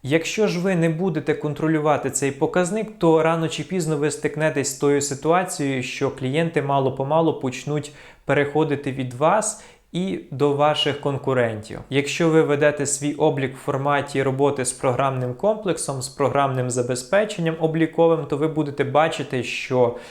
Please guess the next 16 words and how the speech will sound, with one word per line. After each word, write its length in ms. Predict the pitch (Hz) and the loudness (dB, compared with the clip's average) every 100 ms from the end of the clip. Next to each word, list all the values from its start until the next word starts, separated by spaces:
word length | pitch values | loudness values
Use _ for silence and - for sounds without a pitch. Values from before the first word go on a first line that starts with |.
| - - | -20 -10
кількість 640 | - 170 165 143 143 - - _ | 0 0 2 -2 -2 -6 -18 _
постійних 640 | - 135 - 165 160 139 - | -4 -4 0 0 2 -2 -4
клієнтів 640 | 143 139 143 131 135 120 117 | -4 -2 -2 -2 -4 -6 -4
у 80 | 127 | -2
вашій 320 | 131 127 131 | 0 0 -4
базі 420 | 120 127 110 117 | -2 -2 -2 -2
зменшується, 720 | 117 160 214 214 202 180 - 143 | -2 0 0 -2 -2 0 -2 -4
кількість 520 | 165 185 - 156 - | -2 -2 -2 -6 -2
покупок 580 | 156 - 190 170 143 - | -4 0 -2 0 -2 -2
цими 320 | - 147 131 | -2 0 0
постійними 640 | 127 127 - 156 143 135 | 0 -4 -2 -2 0 -2
клієнтами 580 | 131 139 139 127 123 120 123 | -2 -2 -2 -2 -2 -4 -4
у 80 | 123 | 2
вас 280 | 127 113 | 2 2
буде 200 | - 127 | -2 -2
зменшуватися, 920 | 127 156 220 208 190 175 165 - 156 | 0 0 0 -2 -6 -4 -4 -2 -2